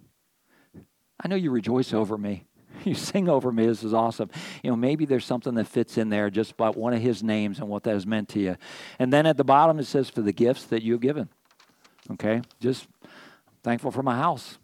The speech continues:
Thankful for my car, for my porch swing, for electricity, uh, that many of you were out. My, my, uh,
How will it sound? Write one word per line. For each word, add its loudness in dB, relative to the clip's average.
Thankful -2
for -6
my -8
car, 2
for -6
my 0
porch -4
swing, 0
for 6
electricity, 6
uh, 6
that 6
many 4
of 6
you 8
were 6
out. 8
My, 6
my, 4
uh, 6